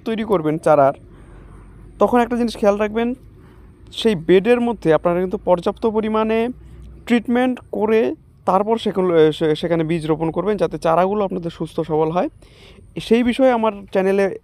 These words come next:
ইতিমধ্যে আমি video upload করেছি, আপনারা চাইলে সেই ভিডিওটা দেখে আসতে পারেন। আর এই দেখতে পাচ্ছেন এই জায়গার, জায়গাগুলো, এই জায়গাগুলোতে কি হয়েছে, গাছগুলো ছোট ছোট হয়ে গেছে, অর্থাৎ এখানে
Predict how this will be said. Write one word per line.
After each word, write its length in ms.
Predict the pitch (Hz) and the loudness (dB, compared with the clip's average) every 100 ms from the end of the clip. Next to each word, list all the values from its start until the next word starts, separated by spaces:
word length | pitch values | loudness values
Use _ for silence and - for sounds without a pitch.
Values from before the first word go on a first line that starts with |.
| _ | _
ইতিমধ্যে 440 | 175 190 180 175 190 | -6 -4 -2 0 2
আমি 120 | 180 | 2
video 280 | 151 151 160 | 0 2 2
upload 200 | 165 156 | 2 -2
করেছি, 340 | 165 170 208 | -4 -2 -4
আপনারা 240 | 165 151 | -2 -2
চাইলে 260 | 151 156 156 | 0 0 0
সেই 160 | 156 147 | -4 -4
ভিডিওটা 400 | 143 151 165 190 | -2 0 0 -2
দেখে 240 | 151 147 | -2 -4
আসতে 200 | 127 - | -6 -8
পারেন। 260 | - - - - _ _ - - - - | -10 -12 -14 -20 _ _ -20 -20 -8 0
আর 120 | 143 | 2
এই 200 | - 220 | 4 2
দেখতে 240 | 233 214 | 0 -4
পাচ্ছেন 240 | 214 - 226 | -4 -2 0
এই 180 | 175 190 | 2 2
জায়গার, 500 | 190 170 160 92 160 | 2 2 -2 -4 0
জায়গাগুলো, 520 | 156 156 147 147 302 - _ _ _ _ _ _ - - - - - | 2 2 2 -2 -4 -8 _ _ _ _ _ _ -20 -20 -20 -20 -2
এই 180 | 170 220 | 2 4
জায়গাগুলোতে 500 | 220 226 240 233 226 | 4 4 0 -4 -4
কি 140 | 226 | 0
হয়েছে, 320 | 226 208 160 175 - 175 | 0 0 -2 -4 -10 -2
গাছগুলো 460 | 156 160 175 202 240 - | 2 2 2 -2 -2 -2
ছোট 200 | - 208 | -2 -2
ছোট 220 | 214 151 | -2 -4
হয়ে 220 | 151 104 | -6 -8
গেছে, 260 | - - - - - - - - - | -10 -16 -18 -20 -20 -20 -20 -20 -2
অর্থাৎ 360 | 143 - 202 - - - - - | -2 2 0 0 -12 -20 -20 -6
এখানে 420 | 156 202 208 294 | -2 0 0 -2